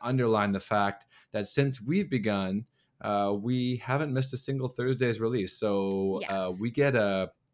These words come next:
Speaker 1: three check marks, um, from the imaginary teacher
Speaker 2: Check
Speaker 1: check
Speaker 2: mark
Speaker 1: mark scale.
Speaker 2: police? <laughs>
Speaker 1: Yes.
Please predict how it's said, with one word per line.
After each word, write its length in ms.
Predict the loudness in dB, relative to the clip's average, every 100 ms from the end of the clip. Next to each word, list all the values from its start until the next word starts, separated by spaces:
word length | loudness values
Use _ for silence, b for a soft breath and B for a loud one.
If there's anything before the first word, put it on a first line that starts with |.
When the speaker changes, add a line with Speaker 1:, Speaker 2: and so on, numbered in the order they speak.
| _
Speaker 1:
three 560 | -6 0 2 2 2 -2
check 320 | -4 -4 -4 -2
marks, 440 | -2 -2 -8 -14
um, 140 | -8 -8
from 200 | -4 -4
the 80 | -2
imaginary 800 | -2 -2 -2 -2 0 0 0 -4 b b b -8
teacher 180 | -4 -2
Speaker 2:
Check 100 | -2
Speaker 1:
check 80 | 0
Speaker 2:
mark 160 | -2
Speaker 1:
mark 160 | -2 -6
scale. 240 | -2 0
Speaker 2:
police? 400 | 2 -2 -8 -10 8
<laughs> 400 | 10 10 6 4
Speaker 1:
Yes. 380 | 2 0 -8